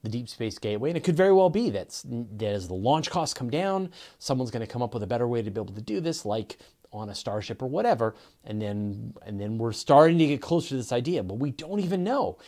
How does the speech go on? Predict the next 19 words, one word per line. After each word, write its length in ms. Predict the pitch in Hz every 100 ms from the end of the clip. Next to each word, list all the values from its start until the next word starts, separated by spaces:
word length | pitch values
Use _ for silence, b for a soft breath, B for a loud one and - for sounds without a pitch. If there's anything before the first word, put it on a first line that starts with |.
| B -
We 80 |
don't 240 | 113 202 214
even 180 | 202 190
know 120 | 123
what 240 | 107 143
it's 80 | 147
gonna 160 | 151 135
take. 180 | 107
What's 320 | 85 110 147 -
the 100 | 143
shape? 360 | - 127 92
Is 80 | 90
a 60 | 90
rotating 540 | 107 135 135 131 120
ring 220 | 131 185
gonna 160 | 196 196
be 100 | 196
the 120 | 185
way, 240 | 185 196